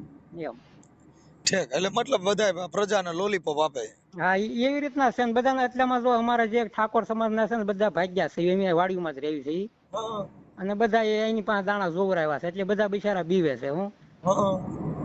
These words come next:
Speaker 1: એમાંથી જે મને કાંઈ એને ત્રાસ આપ્યો એટલે મેં સીધી ફરિયાદી નોંધાવી.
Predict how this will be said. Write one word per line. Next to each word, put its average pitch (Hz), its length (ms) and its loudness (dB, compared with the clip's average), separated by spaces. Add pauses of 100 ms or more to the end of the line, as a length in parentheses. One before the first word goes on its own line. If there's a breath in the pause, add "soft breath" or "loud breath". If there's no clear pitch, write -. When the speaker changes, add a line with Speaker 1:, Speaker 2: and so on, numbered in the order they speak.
(120)
Speaker 1:
એમાંથી 220 420 2
જે 196 140 4
મને 247 280 2
કાંઈ 254 180 2
એને 254 200 0
ત્રાસ 247 320 0
આપ્યો 254 240 2
એટલે 214 180 0
મેં 226 200 0
સીધી 220 200 -4
ફરિયાદી 202 440 0
નોંધાવી. 135 440 0